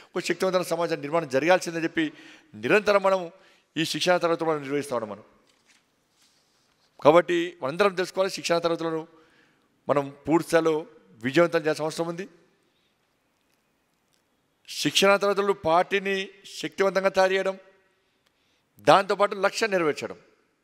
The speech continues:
పార్టీ పరంగా, రాజకీయ పరంగా కార్యకర్తలను తయారు చేయడం. మనకు తెలుసు ఇవాళ ప్రజా సంగ్రామ యాత్ర చేసినాం.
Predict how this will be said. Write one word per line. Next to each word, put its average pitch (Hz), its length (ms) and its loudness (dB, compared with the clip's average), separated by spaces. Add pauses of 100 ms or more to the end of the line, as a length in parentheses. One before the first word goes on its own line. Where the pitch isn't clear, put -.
(1800)
పార్టీ 180 280 6
పరంగా, 202 480 0 (640)
రాజకీయ 165 440 2
పరంగా 220 260 -2
కార్యకర్తలను 175 440 -6
తయారు 120 260 -6
చేయడం. 90 240 -12 (3250)
మనకు 165 140 2
తెలుసు 208 200 2
ఇవాళ 196 280 0 (2250)
ప్రజా 196 260 8
సంగ్రామ 214 420 2
యాత్ర 208 240 0
చేసినాం. 190 280 -6